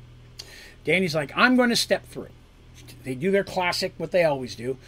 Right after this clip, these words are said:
Tie a rope around Dandy, and they go fishing. <laughs> Darsh stands back there ready to, if she does start to fall over like she's falling asleep, he wheel her back out of there kind of thing. And, uh, she gets in there, and, of course, nothing happens. She starts looking around,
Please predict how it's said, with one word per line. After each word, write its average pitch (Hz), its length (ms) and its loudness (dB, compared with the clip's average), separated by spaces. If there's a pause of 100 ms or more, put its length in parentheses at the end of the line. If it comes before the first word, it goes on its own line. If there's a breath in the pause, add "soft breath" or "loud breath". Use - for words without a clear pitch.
(440 loud breath)
Tie 208 220 8
a 240 80 6
rope 233 240 6
around 247 340 2
Dandy, 180 460 0 (160 loud breath)
and 143 100 -6
they 156 60 -2
go 185 140 2
fishing. 156 560 -2
<laughs> - 100 -16
Darsh 165 400 -2
stands 202 280 -4
back 190 220 -2
there 196 160 -4
ready 185 200 0
to, 139 160 -10 (420 loud breath)
if - 60 -14
she 180 100 -8
does 269 180 10
start 202 300 0
to 170 60 -12
fall 196 260 8
over 190 160 6
like 185 160 4
she's 185 140 -6
falling 190 260 0
asleep, 214 320 -6
he 247 120 -4 (160)
wheel 233 220 2
her 233 60 4
back 214 240 0
out 196 120 0
of 151 80 -4
there 123 160 -10
kind 120 220 -12
of 110 60 -16
thing. 92 280 -14 (720 loud breath)
And, 117 280 -10
uh, 113 120 -12
she 202 180 -6
gets 175 240 0
in 165 100 -4
there, 160 220 -2
and, 139 160 -4 (100)
of - 80 -20
course, - 360 -16 (360)
nothing 127 320 -12
happens. - 580 -18
She - 140 -20
starts 139 300 -8
looking 147 260 -4
around, 143 560 -4